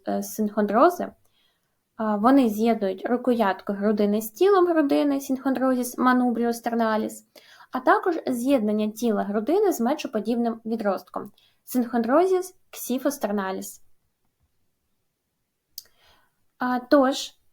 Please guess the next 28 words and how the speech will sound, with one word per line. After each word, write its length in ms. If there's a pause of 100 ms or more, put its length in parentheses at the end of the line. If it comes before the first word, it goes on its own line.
(220)
а, 180
ми 200
казали, 560
що 200
є 180
дві 260
апертури: 520
верхня 400
та 140
нижня. 420 (380)
Що 200
таке 380
апертура 580
взагалі? 640 (380)
Це 140 (140)
анатомічний 720 (160)
термін, 480
що 240
позначає 680
отвори, 600
які 280
обмежують 680
вхід 400 (120)
та 120
вихід 560
з 140
грудної 680
порожнини. 520